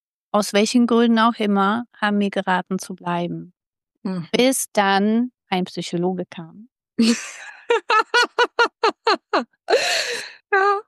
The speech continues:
Speaker 1: Und, äh, mir dann wirklich ins Gesicht gesagt hat: „Ich habe kein gutes Gefühl, wenn Sie da bleiben. Sie müssen eigentlich sofort Ihre Sachen packen und gehen.“ Und ich saß da und habe gesagt: „Fuck you.“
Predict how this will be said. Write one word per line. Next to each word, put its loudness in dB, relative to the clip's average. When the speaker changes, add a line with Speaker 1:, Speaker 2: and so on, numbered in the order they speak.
Speaker 1:
Und, 2
äh, 0
mir 2
dann 0
wirklich 0
ins 0
Gesicht 0
gesagt -2
hat: 0
„Ich -2
habe -2
kein 2
gutes 0
Gefühl, 2
wenn 4
Sie -4
da -4
bleiben. 0
Sie 0
müssen 2
eigentlich 0
sofort -2
Ihre 2
Sachen -2
packen -6
und 2
gehen.“ 2
Und 0
ich 2
saß 0
da 2
und 2
habe 2
gesagt: -6
„Fuck -6
you.“ -10